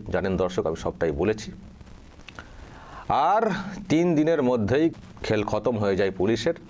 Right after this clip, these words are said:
তার জামিন হয়ে যায়, কলকাতা হাইকোর্ট জামিন মঞ্জুর করে। গতকাল জামিন দিয়েছিল, মানে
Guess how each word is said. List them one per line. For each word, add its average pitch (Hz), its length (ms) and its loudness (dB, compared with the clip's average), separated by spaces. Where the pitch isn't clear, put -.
তার 92 140 0
জামিন 98 300 2
হয়ে 95 200 2
যায়, 110 140 2
কলকাতা 92 380 0
হাইকোর্ট 87 400 -2
জামিন 87 280 0
মঞ্জুর 160 360 0
করে। 170 200 0
গতকাল 147 580 2
জামিন 123 340 2
দিয়েছিল, 135 500 2
মানে 101 180 0